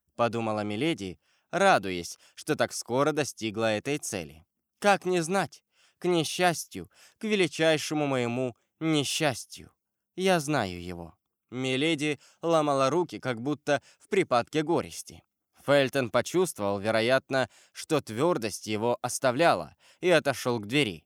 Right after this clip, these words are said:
Пленница, не спускавшая с него глаз, бросилась вслед за ним и остановила его. «Будьте добры, будьте великодушны, выслушайте мою просьбу», —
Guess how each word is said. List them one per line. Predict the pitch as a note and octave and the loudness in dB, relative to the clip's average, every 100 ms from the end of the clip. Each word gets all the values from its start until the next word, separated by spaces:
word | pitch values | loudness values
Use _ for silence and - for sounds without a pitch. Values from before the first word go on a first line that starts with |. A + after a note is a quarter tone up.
| _ - | _ -2
Пленница, | A#2+ F3 E3+ F#2+ - F#2+ F2 _ - - | 2 2 2 -2 -6 -8 -8 _ -20 -6
не | A3+ F#3+ | -2 -2
спускавшая | - D3+ - C3 - A#2+ | -2 -4 2 2 2 -4
с | - | -4
него | A#2+ A2 | -4 -4
глаз, | G#2 B2 D3 - _ _ | 0 2 2 0 _ _
бросилась | - F#3+ F3 D3+ D3 - | 0 2 2 2 0 0
вслед | - C3+ B2+ | -4 -2 -2
за | G2+ A2+ | -2 0
ним | B2+ C#3 | 0 -2
и | D3 | 0
остановила | B2+ - D3 C#3 C#3+ E3+ F#2+ | -2 0 0 0 2 0 -2
его. | E2+ D#2+ D#2 _ _ - | -8 -14 -18 _ _ -4
«Будьте | F#3 A3 - | 0 0 0
добры, | G#3+ G#3+ F3+ G#2+ _ - - | 0 2 2 -2 _ -20 -8
будьте | G3 A#3 - G3+ | -2 0 0 0
великодушны, | G3 G3 F#3+ G#3 - A#2+ - - - | 0 2 2 2 0 -6 -8 -12 -4
выслушайте | G3+ A3+ - G3 G3 F#3+ | 0 0 0 -2 0 0
мою | G3 G#3 | 2 2
просьбу», — | - A3+ D3+ G2 F#2 | 2 2 2 -2 -12